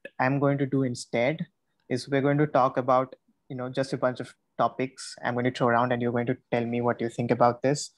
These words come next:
I'm going to tell you what I think about this and then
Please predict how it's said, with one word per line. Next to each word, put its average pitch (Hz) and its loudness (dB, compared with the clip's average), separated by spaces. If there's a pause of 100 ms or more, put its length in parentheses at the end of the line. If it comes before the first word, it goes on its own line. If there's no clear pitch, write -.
(600)
I'm 120 2
going 127 2
to 123 2
tell 123 4
you 123 4
what 123 2
I 123 2
think 123 -4
about 123 0
this 135 -4
and 120 -6
then 120 -4